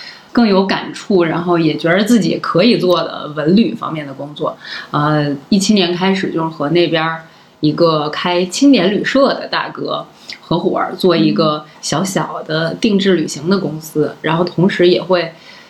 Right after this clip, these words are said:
Speaker 1: 在那个大哥的青年旅社所在的一个著名的五A级景区叫那拉提草原的地方，
Speaker 2: 嗯。
Speaker 1: 呃，做一些相关的在地的，呃，体验项目吧，就包括一些哈萨克民俗呀，然后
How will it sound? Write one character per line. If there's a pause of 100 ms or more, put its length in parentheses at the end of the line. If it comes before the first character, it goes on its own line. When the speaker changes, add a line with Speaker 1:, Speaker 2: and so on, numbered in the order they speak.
(220)
Speaker 1:
在 (220)
那
个
大
哥
的
青
年
旅
社
所
在
的
一
个
著
名
的
五
A
级
景
区
叫
那
拉
提
草
原
的
地
方，
Speaker 2:
嗯。
Speaker 1:
呃，
做
一
些 (260)
相
关
的
在
地
的， (360)
呃，
体
验
项
目
吧，
就
包
括
一
些
哈
萨
克
民
俗
呀，
然
后